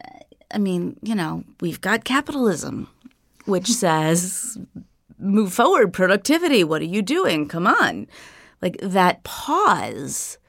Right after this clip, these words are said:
that stop and feel your feelings for a moment.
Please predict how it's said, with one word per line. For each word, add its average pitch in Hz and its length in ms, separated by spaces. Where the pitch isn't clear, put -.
that 202 200
stop - 920
and 196 200
feel 269 440
your 208 240
feelings 226 680
for - 260
a 196 120
moment. 190 840